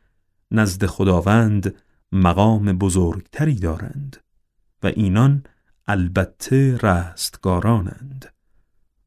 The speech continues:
پروردگارشان به رحمت و خوشنودی از سوی خود و به بهشت‌هایی که نعمتی پایدار برای آنان در آن است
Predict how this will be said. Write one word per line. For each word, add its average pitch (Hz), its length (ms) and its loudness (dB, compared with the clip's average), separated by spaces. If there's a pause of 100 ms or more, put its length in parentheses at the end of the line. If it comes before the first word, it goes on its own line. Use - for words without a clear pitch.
(180)
پروردگارشان 104 1040 0 (440)
به 104 140 0
رحمت 120 600 2
و 113 120 0
خوشنودی 113 960 2
از 107 120 -2
سوی 117 400 0
خود 101 440 -2 (520)
و 104 80 -2
به 98 120 2
بهشت‌هایی 98 1080 2
که - 200 -6
نعمتی 107 680 0
پایدار 110 800 2
برای 101 440 2
آنان 90 480 0 (380)
در 95 160 2
آن 87 320 -2
است 104 540 0